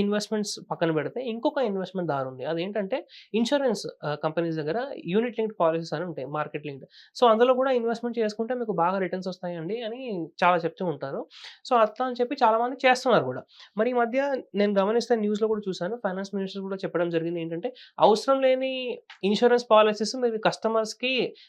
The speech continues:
ఆ, పుష్ చేసి మరీ అతికిస్తున్నారు. So ఇది ఎంతవరకు కరెక్ట్? మీరు వాళ్ళకి first of all ఎడ్యుకేట్ చేయాలి. ఆ, తెలియకుండా తీసుకుంటారు, తీసుకున్న తర్వాత రిటర్న్స్ అనుకున్నట్టు రాకపోవడం వల్ల చాలా బాధపడుతుంటారు. So మీ point of వ్యూలో ఈ, ఈ మార్కెట్ లింక్డ్ పాలసీస్ ఏదైతే ఉంటాయో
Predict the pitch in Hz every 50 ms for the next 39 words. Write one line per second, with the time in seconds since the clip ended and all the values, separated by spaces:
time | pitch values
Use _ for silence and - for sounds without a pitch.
0 | _ _ 156 151 - 240 233 233 - - 285 277 269 277 254 240 233 254 247 196
1 | 175 - 196 220 208 - - 202 190 180 170 196 233 240 233 - 196 190 190 185
2 | 180 165 156 160 165 202 208 208 202 202 196 185 180 180 - - 240 262 240 196
3 | 180 175 165 160 165 165 - 156 147 - - - - 202 175 156 165 165 190 190
4 | 190 - 180 165 165 151 165 220 233 214 - - - - - _ _ 147 147 147
5 | 147 147 147 147 147 143 - - _ _ _ _ _ _ - 247 269 302 294 311
6 | 285 277 262 247 233 220 - - 247 240 240 226 254 277 269 247 240 240 233 -
7 | 262 254 247 247 233 233 233 233 233 247 233 214 208 208 233 233 240 214 208 185
8 | 196 196 220 220 214 - 208 185 170 175 175 185 180 185 185 185 180 175 180 202
9 | 202 - 170 170 170 156 151 151 156 156 151 147 131 - 139 135 131 127 120 120
10 | - - - - _ - - 247 254 240 - - - 175 208 240 240 - 233 220
11 | 220 214 226 226 226 - 220 214 214 233 254 233 - - 190 196 202 202 - -
12 | _ _ _ - 160 147 160 156 170 208 208 254 247 240 226 220 214 220 214 185
13 | 170 175 180 185 185 185 165 160 170 170 170 185 175 165 165 165 165 190